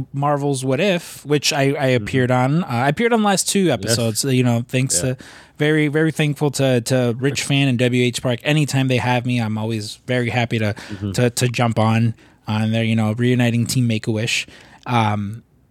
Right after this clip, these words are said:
Speaker 1: but very much like What If, where it's just like, well, there are very, there's several what if scenarios. One, of course, what if me and, uh, uh,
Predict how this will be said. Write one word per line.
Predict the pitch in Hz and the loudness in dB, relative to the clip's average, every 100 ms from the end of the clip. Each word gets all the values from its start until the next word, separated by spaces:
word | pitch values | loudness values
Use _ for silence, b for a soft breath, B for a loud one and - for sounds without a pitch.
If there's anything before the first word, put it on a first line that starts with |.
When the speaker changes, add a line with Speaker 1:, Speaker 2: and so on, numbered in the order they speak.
| _ _ - - - | _ _ -16 -16 -4
Speaker 1:
but | 151 | -2
very | 135 147 | 2 2
much | 147 147 156 | 2 0 0
like | 127 135 | 0 0
What | 131 | 2
If, | 175 151 127 | 2 0 0
where | 123 | 0
it's | - | 0
just | 120 127 | -4 -2
like, | 113 120 | -2 0
well, | 131 156 | 2 2
there | 151 | 2
are | |
very, | 135 135 127 131 _ - | 2 2 2 -2 _ -2
there's | 156 147 | -2 0
several | 190 190 180 143 | 0 2 2 2
what | 151 - | 0 0
if | 135 | -2
scenarios. | - 127 117 107 95 101 - | 0 -2 0 -2 -6 -8 -2
One, | 175 180 | 2 2
of | 123 | 0
course, | - 104 92 - - - _ _ - - _ _ _ _ _ _ _ _ _ | -2 -6 -4 -6 -8 -14 _ _ -20 -20 _ _ _ _ _ _ _ _ _
what | 123 139 | 0 2
if | 160 - - | 2 0 -4
me | 139 139 | 0 2
and, | 135 123 | 2 0
uh, | 120 113 107 - _ _ _ _ _ _ _ _ _ _ _ _ - | 0 0 -4 -10 _ _ _ _ _ _ _ _ _ _ _ _ -10
uh, | 117 104 107 | -6 -6 -6